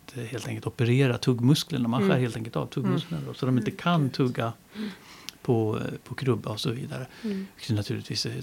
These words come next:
Speaker 1: totalt bisarrt om man tänker
Speaker 2: Mm.
Speaker 1: på det, men om man,
Speaker 2: Mm.
Speaker 1: om man tolkar det som ett ofog och en olat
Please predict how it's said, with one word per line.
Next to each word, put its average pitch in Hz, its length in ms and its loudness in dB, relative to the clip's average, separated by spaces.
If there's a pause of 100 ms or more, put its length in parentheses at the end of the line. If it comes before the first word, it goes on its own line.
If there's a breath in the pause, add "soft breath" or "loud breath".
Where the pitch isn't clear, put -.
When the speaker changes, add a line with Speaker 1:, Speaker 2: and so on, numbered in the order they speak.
Speaker 1:
totalt 110 300 -6
bisarrt 131 460 0
om 120 60 -2
man 113 80 -2
tänker 165 320 6
Speaker 2:
Mm. - 80 0
Speaker 1:
på 113 160 0
det, 113 80 0
men 117 180 4
om 117 120 6
man, 113 180 8
Speaker 2:
Mm. 120 120 2
Speaker 1:
om 120 100 4
man 113 480 4 (220)
tolkar 120 400 2
det 175 100 4
som 135 240 6
ett 123 140 2
ofog 117 640 4
och 113 100 2
en 117 100 -2
olat 107 580 -2